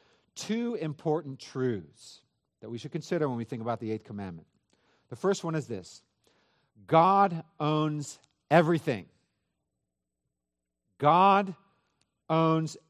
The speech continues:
everything. He is the maker of the heavens and the earth, and he is the sovereign Lord of the universe. Therefore, because he is God, because he's the sovereign king, he owns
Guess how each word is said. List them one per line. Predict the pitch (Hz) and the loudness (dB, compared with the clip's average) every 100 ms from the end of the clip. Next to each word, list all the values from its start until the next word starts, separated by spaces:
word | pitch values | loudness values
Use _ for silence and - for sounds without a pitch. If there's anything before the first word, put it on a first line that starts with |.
| - | 0
everything. | 160 147 131 117 | 2 2 -4 -6
He | 104 160 | 0 2
is | 160 120 | 2 0
the | 131 | -6
maker | 127 143 202 202 220 226 | -2 0 0 0 -4 -4
of | 135 | -6
the | 92 | -12
heavens | - 143 165 208 | -2 0 2 0
and | 160 | -4
the | 147 139 | -4 -2
earth, | 113 131 - _ _ _ - | -2 -4 -8 _ _ _ -16
and | 107 | -6
he | 131 | 2
is | 175 170 | 2 2
the | 190 | -4
sovereign | - 175 175 160 175 | -2 2 4 2 -2
Lord | 165 170 240 151 113 151 | -2 4 4 4 0 -2
of | 147 | -6
the | 139 | -4
universe. | 156 165 170 117 - - - _ _ _ _ _ _ 95 | -2 0 0 -2 -6 -18 -20 _ _ _ _ _ _ 0
Therefore, | 156 233 - 156 117 113 151 | 4 4 2 0 0 -2 -6
because | 117 - 214 | -4 0 0
he | 208 233 | 0 -4
is | - | -4
God, | - 107 110 110 | -6 -4 -4 -6
because | 104 165 202 | -2 0 0
he's | 220 | -2
the | 185 | -10
sovereign | - 151 139 139 | -2 0 0 -4
king, | 123 131 117 113 - _ _ _ | -6 -6 -4 -8 -12 _ _ _
he | - 190 202 - | 0 2 2 0
owns | 160 156 151 151 - | 0 0 0 -4 -10